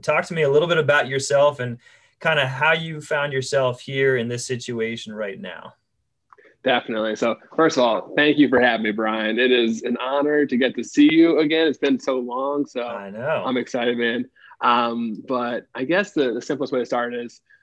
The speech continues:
Speaker 2: I started off as a strength and conditioning coach training athletes for about four years before I became a physical therapist in two thousand fourteen. Um, that's actually what drew me to, to Elite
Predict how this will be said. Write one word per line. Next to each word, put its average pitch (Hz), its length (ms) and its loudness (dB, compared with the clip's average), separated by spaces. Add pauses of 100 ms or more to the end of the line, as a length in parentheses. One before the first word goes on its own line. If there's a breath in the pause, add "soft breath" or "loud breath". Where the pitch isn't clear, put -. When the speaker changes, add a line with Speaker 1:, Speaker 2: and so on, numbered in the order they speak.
(100)
Speaker 2:
I 127 180 0
started 160 360 -2
off 147 240 -2
as 135 100 -6
a 120 60 -6
strength 131 380 -8
and 139 100 -4
conditioning 120 540 -6
coach 113 400 -6
training 123 480 -4
athletes 123 680 -4
for 123 160 -2
about 120 320 -2
four 135 220 2
years 123 520 -4
before 123 320 -4
I - 20 0
became 117 320 -8
a 120 60 -8
physical 120 320 -8
therapist 117 580 -4
in 113 80 -12
two 123 120 -6
thousand 113 260 -4
fourteen. 117 540 -10 (600 loud breath)
Um, 127 380 0
that's 156 260 -2
actually 196 300 0
what 123 140 2
drew 143 180 0
me 151 160 2
to, 127 400 2
to 131 240 -2
Elite 123 440 -2